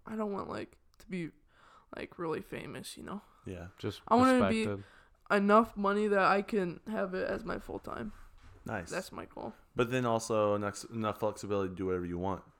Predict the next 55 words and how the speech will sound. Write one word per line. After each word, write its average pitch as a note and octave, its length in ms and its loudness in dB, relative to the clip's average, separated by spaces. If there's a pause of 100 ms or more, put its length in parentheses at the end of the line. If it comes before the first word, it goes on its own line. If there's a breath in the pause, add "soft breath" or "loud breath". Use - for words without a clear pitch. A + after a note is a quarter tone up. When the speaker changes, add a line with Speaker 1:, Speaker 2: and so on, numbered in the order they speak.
(300)
Speaker 1:
Uh-huh. G3+ 260 0 (220)
Speaker 2:
Do - 100 -4
you A#2 40 0
think D3+ 220 -2
people C#3+ 200 0
get B2+ 140 -2
caught G#2 280 4
up G2+ 220 0
in F#2 80 -4
just F#2 280 -6
only G2+ 260 -4
playing F#2 300 -6
one F2+ 120 -6
type F#2 200 -4
of F2 100 -8
game? F2 260 -6 (1040 soft breath)
And F#2+ 300 -4
that's, F#2 200 -2
like, F#2 160 -4
the - 60 -14
content F#2 400 -6
that F#2 160 -12
they're F#2+ 100 -4
creating F2+ 340 -4
for - 120 -8
that F2+ 180 -2
time. F#2 260 -8
Speaker 1:
I G2+ 120 -6
Speaker 2:
Like, A#2 80 2
Speaker 1:
think C3 40 4
Speaker 2:
I D3 60 6
Speaker 1:
they A#3+ 60 2
Speaker 2:
see G#3+ 120 -4
Speaker 1:
get - 60 6
Speaker 2:
that C3 140 6
Speaker 1:
caught G3+ 160 8
Speaker 2:
with G#3 60 4
Speaker 1:
up G3+ 200 4
in F#3 120 -4
only G3 280 -2
watching, F#3 460 -2
like, - 180 -12
certain G3 340 -10
YouTubers G3+ 680 -10
or A3+ 40 -14
something, A3 560 -14
like - 240 -10
PewDiePie. G#3 680 -2 (160)
Speaker 2:
Yeah. F#2+ 260 -4 (480 soft breath)
Speaker 1:
Well, A3 340 6
I G3 80 6
don't F#3 180 6
know. B2+ 100 -4 (200)
I A#3 60 -4
don't G#3+ 180 -8